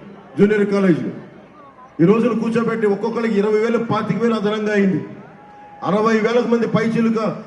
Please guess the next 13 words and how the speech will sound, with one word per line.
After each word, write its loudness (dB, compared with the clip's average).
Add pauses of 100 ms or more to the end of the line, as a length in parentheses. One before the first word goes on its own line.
(160)
ఐదు, 0 (100)
ఐదు -2
సంవత్సరాల 0
నుంచి -2
పద్దెనిమిది -2
సంవత్సరాలు 0
బిడ్డలు -2
చనిపోయారు, 4 (220)
ఒకడు 4
మాట్లాడలా. 0 (680)
ముప్పై 0
వేల 2
మంది 2